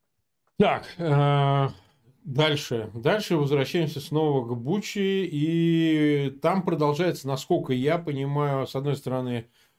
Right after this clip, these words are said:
э, там и разминирование, и очищение территории, и одновременно, я так понимаю, идет, э, расследование, идут какие-то процессуальные действия и так далее.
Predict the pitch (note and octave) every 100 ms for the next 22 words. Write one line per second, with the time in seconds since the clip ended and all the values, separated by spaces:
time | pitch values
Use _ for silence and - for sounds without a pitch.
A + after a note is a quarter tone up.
0 | - B2 A#2+ B2 A#2+ A2+ A2+ A#2+ B2+ A#2+
1 | A#2+ B2+ F3+ G#3+ F3 D#3 D3 C3+ B2 A#2
2 | G#2+ B2 - G3+ E3 D#3+ C#3+ C#3+ C3+ C3
3 | D3+ D3+ D3 C#3+ D3+ F3 E3+ D#3+ D#3 _
4 | _ _ - A#2 C#3+ D3+ E3 C#3 C3+ C3+
5 | C#3 C3 A#2+ B2 B2 B2 B2 A#2+ A#2 A2
6 | - C#3 G3 F#3+ E3+ C3 A#2+ B2 A#2 -
7 | G#2+ A#2+ B2+ - _ A#2 G#2+ - C3 D#3
8 | D#3 C#3+ C#3+ C#3 - B2 A#2 B2 A#2 B2+
9 | G3 F#3+ D#3+